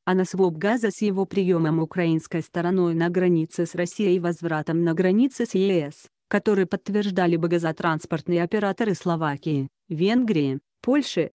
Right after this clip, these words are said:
Румынии. По его словам, плата за транзит тогда была бы оформлена не как тариф, а как маржа, размер которой «Нафтогаз» рассчитает по европейским правилам,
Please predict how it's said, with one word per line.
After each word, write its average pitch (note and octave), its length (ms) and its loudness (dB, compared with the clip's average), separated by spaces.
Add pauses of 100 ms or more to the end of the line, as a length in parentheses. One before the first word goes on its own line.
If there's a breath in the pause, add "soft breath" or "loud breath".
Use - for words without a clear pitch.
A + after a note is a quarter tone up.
(140)
Румынии. D3+ 580 0 (400)
По F3+ 80 2
его E3+ 300 4
словам, G3 560 0 (200)
плата D#3+ 420 -2
за F3 140 -2
транзит F3+ 460 -2
тогда G3 320 0
была A#3 240 2
бы F3 140 0
оформлена F#3 580 2
не F3+ 140 2
как - 240 -6
тариф, D#3 320 -4 (300)
а F#3 100 -2
как - 240 -6
маржа, C#3+ 480 -2 (180)
размер F#3 460 2
которой E3+ 420 -2
«Нафтогаз» F3+ 520 -2 (120)
рассчитает F#3+ 640 -2
по - 80 0
европейским E3+ 720 0
правилам, F#3 580 0